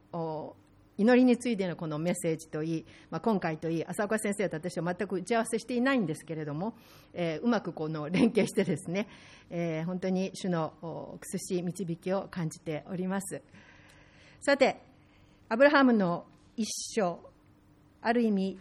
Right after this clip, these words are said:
試練といいますか、信仰の試験の連続でありました。今日のこの二十二章は、アブラハムにとって人生最大の、おそらく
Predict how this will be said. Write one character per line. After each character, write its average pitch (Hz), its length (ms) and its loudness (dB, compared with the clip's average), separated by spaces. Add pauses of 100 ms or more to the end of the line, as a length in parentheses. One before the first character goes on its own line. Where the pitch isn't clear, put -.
(100)
試 - 180 -6
練 233 180 4
と 190 120 -4
い 175 80 -2
い 190 40 -4
ま 185 120 -4
す - 100 -12
か、 170 300 -4
信 254 340 0
仰 233 340 0
の 247 320 2
試 - 200 -14
験 254 340 2 (540)
の 214 340 0
連 226 200 2
続 226 260 0
で 220 200 0
あ 190 80 -8
り 208 120 0
ま 202 120 0
し - 120 -16
た。 - 180 -6 (1400)
今 262 120 6
日 226 40 8
の 214 140 4
こ 220 100 0
の 190 300 4
二 220 160 4
十 202 100 0
二 208 160 2
章 170 220 0
は、 175 140 0
ア 175 40 -4
ブ 202 80 0
ラ 226 80 2
ハ 226 80 0
ム 208 100 2
に 175 60 -2
と 180 100 -2
っ 175 40 -4
て 165 160 -4
人 262 180 0
生 190 180 -2
最 247 340 -4
大 262 200 0
の、 254 320 0 (460)
お 214 60 -10
そ 202 140 -2
ら 196 120 0
く 170 240 -4